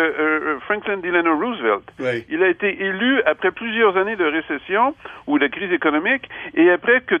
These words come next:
Speaker 1: tous les Américains aient vu à l'évidence que les formules conservatrices pour, euh, repartir l'économie en mille neuf cent vingt-neuf, en mille neuf cent trente, en mille neuf cent trente et un, les formules conservatrices ne fonctionnaient pas. Alors, c'est,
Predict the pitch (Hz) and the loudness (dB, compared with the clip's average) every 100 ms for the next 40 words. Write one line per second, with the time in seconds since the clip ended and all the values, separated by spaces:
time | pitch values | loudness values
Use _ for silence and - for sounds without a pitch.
0 | - 311 302 196 185 160 131 127 208 233 | 0 0 2 0 -2 -2 -6 -4 -2 0
1 | 190 160 160 160 147 220 185 160 220 233 | 0 2 4 4 0 -2 0 0 0 -4
2 | 170 156 190 233 226 - - 165 160 160 | -10 -4 -2 -2 -8 -10 -4 -4 -2 -6
3 | - 208 214 254 240 - 214 - 190 160 | -2 -2 0 -4 -6 -2 -2 0 -2 -2
4 | - 214 240 - - - - - 190 190 | -2 -4 -4 -6 -18 -18 -18 -2 4 6
5 | 160 - 147 143 135 - - 139 160 - | 4 4 6 6 4 0 2 4 4 2
6 | 208 - 220 196 - 160 151 190 208 156 | 0 -2 -2 -2 0 0 0 -2 -4 0
7 | 139 147 151 135 156 143 123 135 160 160 | 0 0 -2 -2 0 0 2 0 0 -2
8 | 208 202 139 139 139 127 135 120 190 226 | -2 0 -4 -2 -4 -2 -2 -2 2 2
9 | 220 139 135 143 135 135 151 214 - - | 2 -2 -2 -2 -2 -4 -2 -6 -8 -4
10 | 160 170 202 214 175 - 151 143 208 - | -2 0 -2 -2 -2 0 0 0 -4 -4
11 | 143 - 202 - 147 127 - 127 - - | -4 -2 -4 -2 -2 0 -2 -4 -6 -18
12 | - - - 160 165 - 160 | -14 -4 0 4 2 0 -6